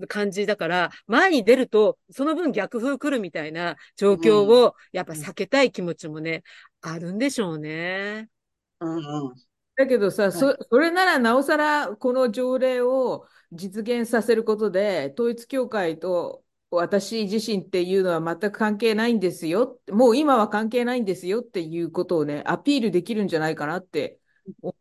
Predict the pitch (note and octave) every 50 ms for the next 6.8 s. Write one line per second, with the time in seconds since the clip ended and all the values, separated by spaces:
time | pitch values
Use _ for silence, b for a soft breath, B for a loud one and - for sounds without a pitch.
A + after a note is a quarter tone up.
0 | F#3+ G#3 G#3+ F#3+ D#3+ D#3 D3+ C#3 - - C#3+ A#2 A2 C3 C#3+ D#3+ F3 F3+ _ _
1 | _ _ - - D3 - E3+ D#3+ - - C#3+ C3+ C3 C3+ C3+ C3+ - _ _ _
2 | _ _ _ _ _ _ _ _ _ _ _ _ _ _ _ - F#4 - - D#4+
3 | F4+ F#4 - F4+ - F4+ - D#4+ C#4+ C#4+ C4+ C#4+ C4 D4 D4+ G#3+ C#3+ D3 D3+ D3+
4 | D3 - _ _ _ - F#3+ A3 G#3 F3+ D#3+ A3 B3+ C4+ C#4+ A3 E3 F3 F3+ F3
5 | D#3 - - _ _ _ _ _ - E3 D3+ D#3 B2 G#3+ C4+ C4 - - E4 E4+
6 | D#4+ C4 G#3+ G3 E3+ - E3+ D3+ D3+ A3+ C#4 - - - - D3+